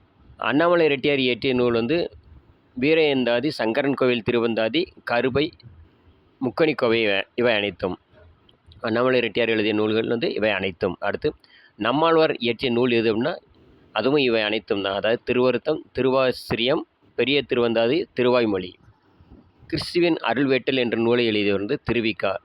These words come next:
நம்ம சேனல் பிடிச்சா மறக்காம சப்ஸ்கிரைப் பண்ணுங்க, நிறைய பேருக்கு ஷேர் பண்ணி விடுங்க. நம்ம சேனல் ஃபஸ்ட் டைமா பார்க்குற நீங்களும் நிறைய பேருக்கு, எவ்வளோ பேருக்கு ஷேர் பண்ண முடியுமோ ஷேர் பண்ணி விடுங்க. என்னோட வீடியோ நோட்டிஃபிகேஷன் வரணும்னா பக்கத்துல இருக்க பெல் பட்டனை மறக்காம பிரஸ் பண்ணுங்க.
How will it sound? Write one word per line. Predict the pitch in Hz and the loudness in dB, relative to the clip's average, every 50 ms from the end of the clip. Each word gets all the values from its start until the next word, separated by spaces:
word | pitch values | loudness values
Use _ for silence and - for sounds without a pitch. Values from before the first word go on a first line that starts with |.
| _ _ | _ _
நம்ம | - 107 104 104 | -4 -4 -4 -2
சேனல் | - - 113 120 131 127 | -2 -2 0 0 0 -2
பிடிச்சா | 123 110 - - | -2 -4 -2 -2
மறக்காம | 120 110 104 98 92 - 110 110 107 104 - | -2 0 0 -2 -2 -2 -2 -2 -2 -4 -4
சப்ஸ்கிரைப் | - - - - - - 117 - | -8 -14 -14 -8 -6 -4 -4 -4
பண்ணுங்க, | - 107 101 110 123 | -4 -4 -2 -2 0
நிறைய | 110 98 98 107 113 | 0 0 0 0 0
பேருக்கு | 107 113 101 - - - 104 | 0 -2 -4 -6 -6 -4 -4
ஷேர் | 101 - | -4 -2
பண்ணி | - 101 101 | -2 -2 -2
விடுங்க. | 98 95 98 101 113 135 - _ _ _ _ - _ - - - _ _ _ _ - - | 0 0 0 -2 -4 -6 -8 _ _ _ _ -20 _ -20 -20 -20 _ _ _ _ -10 -4
நம்ம | 107 110 110 | -4 -4 -2
சேனல் | - - 123 131 143 - - | 0 0 0 0 0 -2 -2
ஃபஸ்ட் | 123 - - 131 | -4 -4 -2 -2
டைமா | 131 131 127 - | -2 -2 -2 -2
பார்க்குற | 120 113 110 117 113 | -2 -2 0 0 0
நீங்களும் | 110 110 117 120 123 123 120 117 - _ _ _ _ _ _ _ _ - _ _ _ _ _ _ _ - | 0 0 0 0 0 0 -2 -2 -6 _ _ _ _ _ _ _ _ -20 _ _ _ _ _ _ _ -8
நிறைய | 113 107 107 113 117 | -4 -2 0 0 2
பேருக்கு, | 113 120 113 - - | 0 0 -2 -2 0
எவ்வளோ | 107 101 107 113 117 | 0 2 2 2 2
பேருக்கு | 113 120 123 117 - - - - | 2 0 0 -2 -6 -10 -6 -4
ஷேர் | 120 110 104 101 | -4 -4 -2 -2
பண்ண | 107 107 | -4 -4
முடியுமோ | 104 101 101 104 107 104 - _ _ _ - - - | -2 -2 -2 -2 -2 -4 -6 _ _ _ -14 -6 -4
ஷேர் | 113 104 | -4 -2
பண்ணி | 98 - 104 98 | -2 -2 -2 -2
விடுங்க. | 95 92 95 107 120 - - _ _ _ _ - - _ _ _ _ _ _ _ _ _ _ _ _ _ _ _ _ _ _ _ _ _ _ _ _ _ _ _ _ _ _ _ _ _ _ _ _ _ _ _ _ _ _ _ _ _ _ _ _ _ _ _ _ _ - | 0 0 0 -2 -2 -4 -8 _ _ _ _ -20 -20 _ _ _ _ _ _ _ _ _ _ _ _ _ _ _ _ _ _ _ _ _ _ _ _ _ _ _ _ _ _ _ _ _ _ _ _ _ _ _ _ _ _ _ _ _ _ _ _ _ _ _ _ _ -2
என்னோட | 123 117 120 123 120 117 113 | 0 2 2 4 4 2 2
வீடியோ | 120 143 151 160 151 | 2 2 2 4 4
நோட்டிஃபிகேஷன் | 139 131 120 131 117 123 123 - 127 | 4 2 2 2 0 0 -2 0 0
வரணும்னா | 117 107 113 120 110 - 104 | 0 2 0 0 -2 -2 -4
பக்கத்துல | 101 104 123 | -4 -2 -2
இருக்க | 120 110 107 113 | -2 0 -2 -2
பெல் | 95 104 101 90 | -2 -2 -2 -2
பட்டனை | - 95 92 107 104 101 | -4 -4 -4 -2 -2 0
மறக்காம | 98 95 90 - 110 110 117 | -2 -2 -2 -2 -2 -2 -2
பிரஸ் | 104 - - - - | -2 -4 -6 -8 -6
பண்ணுங்க. | - 98 95 98 98 98 101 | -4 -2 -2 0 0 0 -2